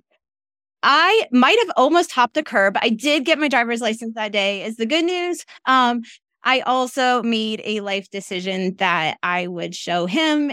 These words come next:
and I went on to get a degree in math and become a math teacher. So I don't know if I should thank him or, um, just forever be angry with him, but,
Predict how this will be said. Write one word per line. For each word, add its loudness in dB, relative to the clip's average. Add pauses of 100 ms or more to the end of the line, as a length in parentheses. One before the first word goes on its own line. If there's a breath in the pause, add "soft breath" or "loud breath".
and 0
I -8
went -8
on -4
to -6
get -6
a -8
degree -8
in -4
math -4
and -6
become -8
a -4
math 2
teacher. -2 (420 loud breath)
So 2
I 2
don't 2
know 2
if 2
I 0
should -6
thank -2
him -4 (220)
or, 2
um, -6 (280)
just -6
forever 0 (400)
be -2
angry 2
with 0
him, -2
but, -2